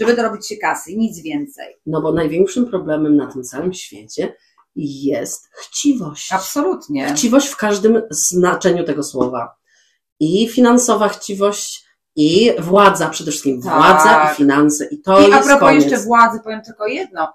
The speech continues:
Speaker 1: Ja się, e, naprawdę, ja jestem trochę przerażona tym, że i ten Trump wygra, prawdopodobnie wygra.
Speaker 2: Mhm.
Speaker 1: Bo
Speaker 2: No ale Kamila, dzisiaj ci pokazywałam, jaki to miły człowiek.
Speaker 1: No.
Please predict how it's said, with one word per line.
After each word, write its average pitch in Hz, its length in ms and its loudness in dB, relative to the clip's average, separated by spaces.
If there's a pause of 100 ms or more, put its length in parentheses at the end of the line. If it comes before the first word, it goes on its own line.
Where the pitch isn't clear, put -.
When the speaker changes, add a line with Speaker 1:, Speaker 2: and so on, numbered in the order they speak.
(280)
Speaker 1:
Ja 202 260 4
się, - 300 -10
e, 170 300 -6 (640)
naprawdę, 175 580 -2
ja 156 160 0
jestem 208 240 -6
trochę 190 160 -10
przerażona 190 540 -10
tym, 196 120 -12
że 185 120 -12
i 180 60 -14
ten 185 200 -14
Trump 160 320 -10
wygra, 196 340 -6
prawdopodobnie 165 580 -12
wygra. 147 420 -10 (200)
Speaker 2:
Mhm. 151 340 -2 (200)
Speaker 1:
Bo 165 500 -2 (200)
Speaker 2:
No 330 80 4
ale 370 120 8
Kamila, 254 320 8
dzisiaj 294 200 -2
ci 233 100 -4
pokazywałam, 208 460 0
jaki - 140 -4
to 156 80 -4
miły 151 200 -2
człowiek. 123 360 -18 (480)
Speaker 1:
No. 247 520 -4